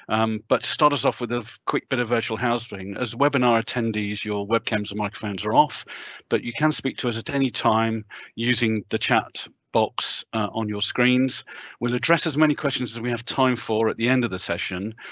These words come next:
um, and any that we don't get to, we'll try and answer in a, a written, uh, written follow-up. Um, the questions will be answered an-, anonymously. Uh, the session is being recorded,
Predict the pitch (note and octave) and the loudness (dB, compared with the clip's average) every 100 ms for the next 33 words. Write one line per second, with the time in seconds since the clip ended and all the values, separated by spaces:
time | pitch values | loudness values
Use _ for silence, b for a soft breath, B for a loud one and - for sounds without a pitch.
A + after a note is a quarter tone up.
0 | B - G#2+ G#2 G#2 A#2+ D#3 B2+ G#2+ A2 | B 0 2 2 2 2 4 4 0 2
1 | B2+ A#2+ G2+ - - G2 G2+ G#2+ G#2 - | 2 2 0 0 -2 -4 -2 -4 -4 -4
2 | A2 G#2+ G#2+ F2+ A2 G#2 G2+ G2+ - G#2+ | -2 -2 -2 -2 -2 0 0 -2 -4 -4
3 | A2+ - G#2 G#2 F#2 b b - G#2 G2+ | -4 -4 -6 -8 -10 b b -10 -4 -4
4 | F#2+ - G#2 G#2+ G#2 G#2 G2+ - A2+ G#2+ | -6 -10 -6 -4 -4 -6 -8 2 2 4
5 | F#2+ F#2+ - B B - G2 G2 G2 E2 | 0 -2 -4 B B -6 -4 -2 -4 -8
6 | - G#2+ - C3+ - A#2+ G2 A2 G#2+ - | -10 -8 -2 0 0 -2 2 2 2 -2
7 | G2+ F#2 - G#2+ G#2 - A#2+ A#2+ A#2 - | -8 -10 -8 -6 -6 -4 0 2 0 2
8 | B2 A#2 B B B - A2 A2 G#2 G#2+ | 2 2 B B B 0 4 4 2 0
9 | C3 - C#3 D#3+ - G#2+ G2 F#2+ A2+ G2+ | 0 4 6 6 4 0 0 -2 -2 0
10 | G#2 G#2 | 0 -2